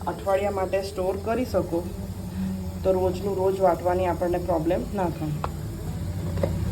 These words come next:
આમાં તમે આ મસાલામાં આદું પણ આપણે એડ કરી શકીએ, તો આપણે અલગથી આદું નાખવાનું પણ નહીં રહે.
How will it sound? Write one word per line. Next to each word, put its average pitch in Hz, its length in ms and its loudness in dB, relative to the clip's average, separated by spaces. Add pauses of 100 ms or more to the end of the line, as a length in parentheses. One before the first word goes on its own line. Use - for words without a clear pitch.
(2500)
આમાં 202 260 2
તમે 196 240 2 (1700)
આ 190 100 -2
મસાલામાં 202 800 0
આદું 190 360 4
પણ 226 160 4
આપણે 190 260 6
એડ 175 200 10
કરી 170 200 6
શકીએ, 180 360 0
તો 190 120 2
આપણે 170 200 6
અલગથી 190 520 4
આદું 185 340 2
નાખવાનું 196 480 0
પણ 190 160 4
નહીં 170 220 2
રહે. 170 100 4